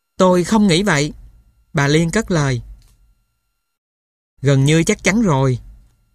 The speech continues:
Lê Việt ngậm ngùi nói. "Nhưng chúng ta phải có niềm tin." Sau một lúc bình tĩnh trở lại,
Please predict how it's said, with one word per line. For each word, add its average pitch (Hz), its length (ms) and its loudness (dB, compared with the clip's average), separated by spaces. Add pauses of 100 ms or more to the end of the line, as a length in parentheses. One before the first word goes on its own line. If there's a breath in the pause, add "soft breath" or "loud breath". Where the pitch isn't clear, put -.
(140)
Lê 170 200 2
Việt 135 260 0
ngậm 127 200 0
ngùi 131 160 0
nói. 139 320 -4 (1300)
"Nhưng 214 260 4
chúng 247 160 -2
ta 220 120 0
phải 196 120 -2
có 240 140 0
niềm 196 220 2
tin." 226 260 4 (1700)
Sau 165 220 2
một 156 180 -2
lúc 214 160 -2
bình 139 200 0
tĩnh 131 200 -2
trở 147 140 -4
lại, 135 360 -4